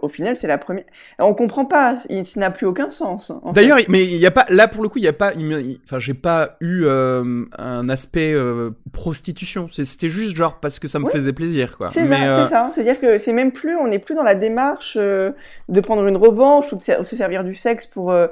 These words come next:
Speaker 1: obtenir quelque chose de, de marchandage, comme il y avait dans le premier. Là,
Speaker 2: C'est juste
Speaker 1: vraiment, de
Speaker 2: pour
Speaker 1: manière complètement aberrante, finalement, ils se retrouvent dans une espèce de garage
Speaker 2: Voilà.
Speaker 1: ou de, de hangar et puis ils couchent
Speaker 2: Ex-,
Speaker 1: ensemble pour
Speaker 2: d'ailleurs
Speaker 1: revenir à la voiture et sniffer de la coke. C'est on, on,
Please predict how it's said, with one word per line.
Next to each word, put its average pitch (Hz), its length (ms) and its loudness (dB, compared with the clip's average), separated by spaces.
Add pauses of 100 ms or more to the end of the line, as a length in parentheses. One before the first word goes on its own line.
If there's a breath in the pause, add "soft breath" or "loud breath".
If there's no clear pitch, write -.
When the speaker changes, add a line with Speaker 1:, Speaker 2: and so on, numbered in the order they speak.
(300 loud breath)
Speaker 1:
obtenir 185 400 -2
quelque 180 260 -6
chose 247 380 4
de, 180 180 0
de 170 240 -2
marchandage, 233 520 -2
comme 185 160 -6
il 185 40 -2
y - 20 0
avait 175 80 -2
dans 165 80 -2
le 165 80 -6
premier. 269 320 -2
Là, - 40 -10 (300 loud breath)
Speaker 2:
C'est 185 120 -2
juste 302 100 6
Speaker 1:
vraiment, 233 160 2
de 330 40 6
Speaker 2:
pour 302 40 4
Speaker 1:
manière 208 260 2
complètement 262 380 4
aberrante, 220 360 2
finalement, 269 240 -4
ils 277 100 -2
se - 60 -14
retrouvent 226 280 -6
dans 262 100 -2
une 226 120 -6
espèce 185 280 -6
de 165 80 -6
garage 170 360 -2
Speaker 2:
Voilà. - 220 2
Speaker 1:
ou 151 60 -8
de, 143 160 -2
de 147 100 -4
hangar 175 400 0
et 220 40 -4
puis - 200 -10
ils - 40 -8
couchent 208 260 -10
Speaker 2:
Ex-, 156 120 0
Speaker 1:
ensemble 214 320 -2 (380 loud breath)
pour 196 80 4
Speaker 2:
d'ailleurs 180 140 8
Speaker 1:
revenir 226 160 8
à 226 40 6
la 202 80 8
voiture 180 260 4
et 262 60 0
sniffer 196 260 -8
de 185 60 -8
la 165 80 -6
coke. 143 280 -8
C'est - 200 -16
on, 196 140 -8
on, 170 200 -8